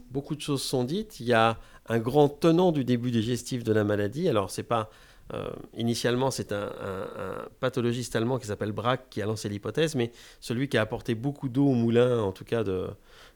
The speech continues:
de cette hy-, hypothèse digestive, c'est un Danois qui s'appelle Per Borghammer, qui est un gars assez brillant, qui est un médecin nucléaire, en fait. Et il, il a des arguments pour penser que l'intestin et le nerf vague qui fait la jonction entre, euh, l'intestin et le cerveau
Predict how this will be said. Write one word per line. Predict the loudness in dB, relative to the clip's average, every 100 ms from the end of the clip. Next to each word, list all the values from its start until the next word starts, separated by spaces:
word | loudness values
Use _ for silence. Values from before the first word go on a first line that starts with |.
| -10
de |
cette | -8 -6
hy-, | -4 -6 -6
hypothèse | -8 -4 -4
digestive, | -2 -4 -2 -4
c'est | -4 -4
un | -4 -2
Danois | 0 4 4 4
qui | 0
s'appelle | -6 -4
Per | -2 0
Borghammer, | 0 0 0 2 0 0 -4 -16 -20 -10
qui | -6
est | -2
un | 2
gars | 2
assez | 2 2
brillant, | 2 4 4 2 0 -6 -20 -18
qui | -6
est | 0
un |
médecin | 2 2 2
nucléaire, | 0 2 2 2
en | -2
fait. | -6 -10 -14 -20 -6
Et | 2 2 2 -2
il, | 0 2 6
il | 8
a |
des | 8 6
arguments | 6 6 4 4
pour | 0
penser | -2 -2 -2
que | 0 0 2 0 -2 -4 -6
l'intestin | -6 -4 -6 -4 0 2 2 -2 -16 -6
et | 0
le | 4
nerf | 4 4 4
vague | 2 2
qui | -4 -8
fait | -4
la | -2
jonction | -2 -4 -6 -6 -4
entre, | -4 -4 -6 -6 -8 -16 -20 -10
euh, | -4 -4 -2 -2 -2 -2
l'intestin | -2 0 -2 -2 0
et | 2
le | 0
cerveau | -4 -4 0 -2